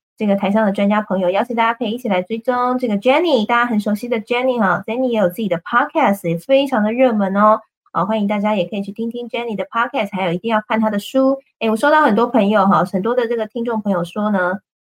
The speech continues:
想要好好学美股哈。好，你如果想要学美股，你就去买这个 Jenny 的书，《美股投资学》，真的写得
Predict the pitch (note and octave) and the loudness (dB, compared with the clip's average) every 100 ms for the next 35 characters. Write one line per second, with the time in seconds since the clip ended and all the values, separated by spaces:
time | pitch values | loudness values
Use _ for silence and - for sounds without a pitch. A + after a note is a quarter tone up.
0 | _ _ A3+ A3 C4 A#3+ B3+ G3+ G3 F#3+ | _ _ 0 2 4 4 2 0 0 -2
1 | F#3+ F#3 A3+ G3 E3+ F3 - - G3 A3+ | 0 0 -2 -6 -4 -4 -6 0 0 2
2 | A#3 A#3+ D#4+ D4+ A#3+ A3+ B3 A#3+ G#3+ G#3 | 0 2 2 2 2 0 -2 -4 -4 -2
3 | G#3+ A#3 F#3+ G3 C#4+ D#4 E4 A#3+ D#3 - | -4 -6 -6 -4 -4 -4 -2 0 -2 -4
4 | A#3 G#3+ A#3 A#3 A#3+ F3+ F3+ - F#3+ G3 | -6 -6 -4 -4 -2 -2 -4 -6 -6 -4
5 | A#3 G#3+ - E3+ E3+ G3+ - - - G#3+ | -4 -6 -6 -8 -6 -10 -10 -16 -6 -2
6 | G3+ - E3+ | -2 -2 -8